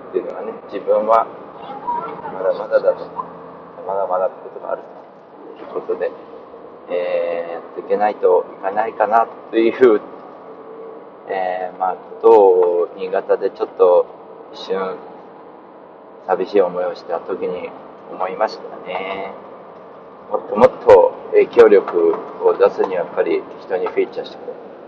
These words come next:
そんな感じです。えー、まあ、今日はバタバタとしましたが、また来週ね、詳しくいろんな話をしていき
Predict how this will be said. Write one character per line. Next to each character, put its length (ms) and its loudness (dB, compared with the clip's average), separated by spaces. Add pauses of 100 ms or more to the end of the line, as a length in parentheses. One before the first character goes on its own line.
(180)
そ 80 -16
ん 20 -10
な 100 -6
感 220 -12
じ 80 -18
で 120 -18
す。 240 -20 (840)
え 460 -6 (760)
ー、 40 -8
ま 80 0
あ、 60 -2
今 120 6
日 60 8
は 80 4
バ 160 -2
タ 80 -6
バ 120 0
タ 120 -10
と 120 -16
し 80 -14
ま 140 -10
し 80 -16
た 100 -12
が、 100 -10
ま 200 -14
た 160 0 (500)
来 160 -6
週 100 -16 (120)
ね、 160 -10 (100)
詳 160 -2
し 100 -16
く 120 -10
い 80 -4
ろ 160 -8
ん 40 -12
な 80 -14
話 60 -14
を 140 -16
し 80 -16
て 60 -14
い 40 -14
き 120 -16